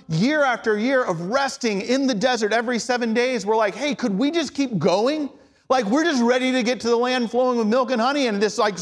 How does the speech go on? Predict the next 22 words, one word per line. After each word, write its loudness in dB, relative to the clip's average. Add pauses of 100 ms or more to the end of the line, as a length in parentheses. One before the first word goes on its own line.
resting 0
every -2
seven -2
days. 0 (440)
Like, 0
we 0
could -2
just -2
cut 0
a 2
lot 2
of 0
time 0
out 2
of 0
the -2
journey 0
if 2
we 0
could -4
keep -2
going." -2